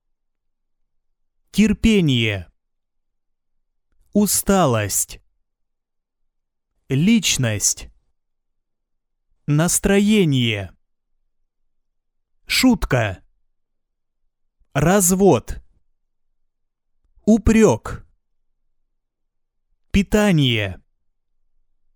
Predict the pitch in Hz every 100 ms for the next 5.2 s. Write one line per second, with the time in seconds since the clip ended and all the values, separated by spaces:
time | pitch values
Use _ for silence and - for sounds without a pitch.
0 | _ _ _ _ _ 147 143 208 - -
1 | 202 190 - - 175 120 104 90 _ _
2 | _ _ _ _ _ _ _ _ _ _
3 | _ _ _ _ _ _ _ _ _ _
4 | - 180 - - 233 196 - 131 131 117
5 | 101 -